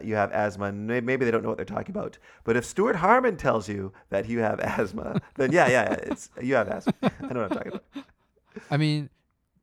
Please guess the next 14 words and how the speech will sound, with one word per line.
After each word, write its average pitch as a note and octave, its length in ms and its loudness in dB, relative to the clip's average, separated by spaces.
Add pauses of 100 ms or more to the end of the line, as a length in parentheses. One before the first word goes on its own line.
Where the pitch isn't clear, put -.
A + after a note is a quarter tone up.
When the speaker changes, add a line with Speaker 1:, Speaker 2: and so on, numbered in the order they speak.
(120)
Speaker 2:
the C3+ 180 -2
other G3+ 200 0
type F3+ 180 -2
of C3 80 -4
asthma A2 380 -2
that G2+ 180 -8
comes G#2+ 280 -6
up F#2+ 240 -6
is F2+ 400 -8
the, F#2 340 -10
aside A2 380 -6
from G#2 420 -6 (140)
allergy F#2+ 800 -6 (260)
and F2 460 -8